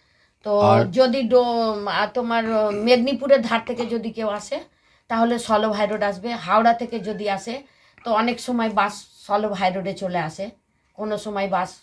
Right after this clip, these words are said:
Speaker 1: সলভ বাজারে আসে, ডোমজুরের বাস এলে বাজারে নামিয়ে দেবে।
Speaker 2: আচ্ছা, ওখান থেকে টোটো পাওয়া যাবে?
Speaker 1: হ্যাঁ, ও বাজার থেকে এসে বলবে, "ডাঁসির টোটোয় উঠবো।"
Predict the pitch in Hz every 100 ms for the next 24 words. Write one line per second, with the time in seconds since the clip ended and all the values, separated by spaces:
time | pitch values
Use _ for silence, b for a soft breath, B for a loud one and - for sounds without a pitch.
0 | - 185 185 165 156 202 220 175 - 208
1 | - _ 180 214 190 196 196 170 165 208
2 | 226 170 151 143 139 131 131 117 120 120
3 | - _ _ _ 101 - 104 127 123 165
4 | 190 180 170 165 160 160 185 220 185 156
5 | 170 208 196 233 262 262 277 277 262 320
6 | 262 240 247 285 220 220 247 311 - 220
7 | 170 175 170 147 135 127